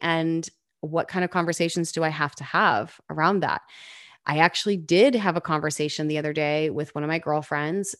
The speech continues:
and it was around my intention for my time here and planning and some things that felt a little uncomfortable around money and expectations. And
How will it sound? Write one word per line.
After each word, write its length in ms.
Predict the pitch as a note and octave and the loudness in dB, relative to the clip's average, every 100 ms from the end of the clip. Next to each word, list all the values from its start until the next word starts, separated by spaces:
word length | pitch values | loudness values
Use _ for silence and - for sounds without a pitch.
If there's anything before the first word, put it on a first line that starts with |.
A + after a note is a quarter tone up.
| - | -6
and 180 | D#3+ | -2
it 100 | D#3 | -2
was 400 | E3 D#3+ D3+ D3+ - | 0 0 0 -2 -4
around 760 | D#3+ D3+ D3 D3 D3+ D3+ D3+ - - | -4 -2 0 0 -2 -2 -6 -8 -6
my 800 | D#3+ D#3 D3 C#3+ D3+ D#3+ E3 - | -4 -2 0 0 0 -2 -2 -4
intention 640 | E3+ E3 D#3+ D3 F3 E3+ | -6 -6 -6 -6 -4 -6
for 140 | E3 D#3 | -4 -4
my 160 | D3+ | -4
time 320 | D#3 E3+ E3+ | -6 -6 -4
here 560 | E3 D#3+ C#3+ D3+ B3 - - - - - - | -6 -6 -4 -2 -2 -6 -18 -20 -20 -16 -4
and 200 | F3 E3 | -2 -2
planning 600 | - D3+ D3+ F3 G3+ G#3 - | -2 -2 0 0 -2 -4 -4
and 440 | D#3 D3+ D3+ D3+ - | -4 -2 -2 -4 -6
some 320 | - E3 D#3 | -6 -2 -2
things 500 | - D#3 D#3+ D#3+ - - | -4 -2 0 -2 -4 -2
that 220 | D#3+ - | -2 0
felt 220 | D#3+ D#3 | -2 -2
a 60 | E3+ | -2
little 180 | D#3 - | -2 -2
uncomfortable 580 | D#3 - D#3+ D#3 E3 E3 | -4 -4 -6 -6 -4 -2
around 320 | E3+ F3 F3+ | 0 -2 -2
money 340 | D#3 D3+ E3 F#3+ | -2 -2 -2 -4
and 160 | D#3 D#3 | -4 -6
expectations. 880 | - F3 - D3 C#3 E3+ F#3+ G3 - | -6 -12 -8 -6 -4 -4 -4 -6 -6
And 420 | E3 D#3+ D#3+ D#3+ | -4 -2 -2 -4